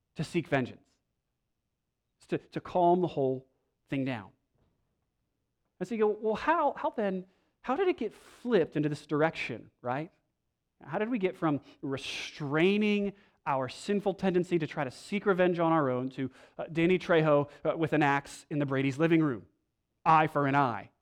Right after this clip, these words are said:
How did that transition happen? I think the answer is actually pretty simple. Sin.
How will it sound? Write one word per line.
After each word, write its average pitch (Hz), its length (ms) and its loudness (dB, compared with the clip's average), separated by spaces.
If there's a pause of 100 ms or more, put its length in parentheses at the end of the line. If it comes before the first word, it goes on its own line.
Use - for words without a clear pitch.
(120)
How 269 60 4
did 359 100 4
that 392 120 0
transition 240 520 0
happen? 175 460 -4 (1700)
I 185 60 -2
think - 260 -6 (120)
the 147 120 2
answer 170 160 0
is 131 60 -4
actually 139 380 -6 (600)
pretty 147 200 -4
simple. 180 420 -6 (1400)
Sin. 127 460 -2